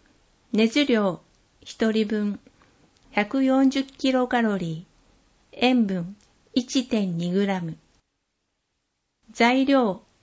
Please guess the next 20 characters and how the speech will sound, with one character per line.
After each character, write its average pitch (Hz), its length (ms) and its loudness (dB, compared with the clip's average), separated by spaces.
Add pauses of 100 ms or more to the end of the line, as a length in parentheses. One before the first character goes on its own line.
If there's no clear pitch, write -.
(160)
四 190 120 0
人 220 320 2
分。 214 320 -2 (1000)
ブ 226 100 2
ロ 269 140 6
ッ 320 40 -4
コ 247 240 -2
リ 214 200 0
ー 190 40 -2
の 180 140 -4
茎、 190 500 -6 (380)
一 233 140 2
本。 180 480 -6 (920)
人 240 320 4
参、 220 380 0 (380)
四 262 320 4
十 277 320 0
グ 262 100 0
ラ 233 140 0
ム。 175 200 -6